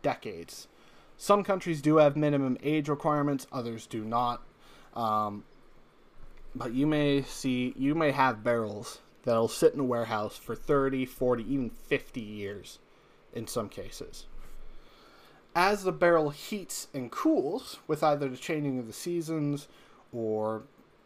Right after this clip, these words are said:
you know, however, however it happens, the spirit gets forced into the wood as it gets hot, right? Because, again, the alcohol evaporates, right? And it, it can get hot in these barrels,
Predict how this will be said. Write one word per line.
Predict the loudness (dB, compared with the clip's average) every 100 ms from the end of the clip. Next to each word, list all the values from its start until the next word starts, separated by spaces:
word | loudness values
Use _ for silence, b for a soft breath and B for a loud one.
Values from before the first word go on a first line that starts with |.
| -10
you | -6
know, | -6
however, | -2 4 6 6 4 2 2 0 -4
however | 0 4 4 2
it | 0
happens, | -2 -2 -6 -12 -12 -14 -20 -20 b b b b b
the | -8
spirit | -8 0 0 0
gets | -4 -6
forced | -6 0 0 0 0
into | 2
the | 4
wood | 4 2 0 -4 b b b b b 2
as | 6 8 8 6 4 -2
it | -2
gets | 2 2
hot, | 0 -4 -4 -12 -6
right? | -2 -2 -2
Because, | -6 -4
again, | -4 -2 0 0 -4 B B B B 0 2
the | 4
alcohol | 2 2 0 0 0 0
evaporates, | 0 2 0 -2 -8 -2 -2 0 -4 -6 -4
right? | -2 -2 -4 0
And | 2
it, | 2 -2
it | -4 -2
can | 2
get | 4
hot | 4 4 2 2
in | -2
these | -2 -4
barrels, | -4 -4 -8 -14